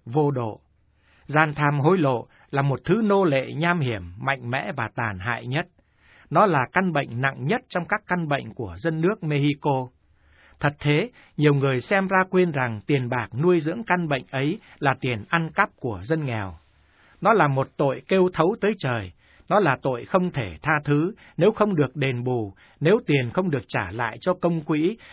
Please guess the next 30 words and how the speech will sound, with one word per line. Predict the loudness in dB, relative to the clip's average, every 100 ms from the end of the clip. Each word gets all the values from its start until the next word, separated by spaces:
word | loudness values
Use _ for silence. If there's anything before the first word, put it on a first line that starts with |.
| -2
và | 0
được | 0 -2
dùng | 0 -2 -2
để | -6 -8
xoa | -4 0 0
dịu | -2 -6 -6
khổ | -6 -6
đau | -2 0 0 -4
của | -10
nghèo | -6 -6 -8 -6
túng, | -4 -4 -8 -14 -6
bệnh | -4 -4
tật | -6 -8 -8 -20 -20 -8
và | -2
đáp | 0 0
ứng | -2 -2
các | -4 0
nhu | 2 2
cầu | 0 -2 -4
của | -6
hàng | -6 -4
ngàn | -4 -4 -4
người | -4 -6 -8 -14 -20
không | -4 -2 0
có | -2 0
cái | -2 0
tối | 0 0
thiểu | -2 -6 -6
để | -10 -10
sống | -8 -6 -6